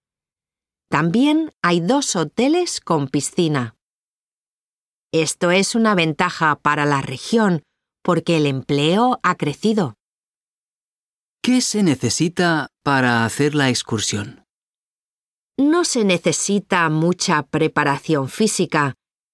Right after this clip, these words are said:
Speaker 1: ya que prácticamente todo es en descenso. Lo más importante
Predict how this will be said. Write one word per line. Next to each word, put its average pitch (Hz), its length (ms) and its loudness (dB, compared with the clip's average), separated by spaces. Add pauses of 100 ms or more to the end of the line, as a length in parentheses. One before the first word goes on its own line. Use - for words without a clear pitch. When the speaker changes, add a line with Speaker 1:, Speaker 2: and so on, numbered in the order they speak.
(200)
Speaker 1:
ya 170 260 0
que 190 160 0
prácticamente 214 1080 0 (120)
todo 175 320 2
es 160 440 2
en 160 200 0
descenso. 156 840 -2 (960)
Lo 185 240 4
más 202 320 0
importante 233 840 0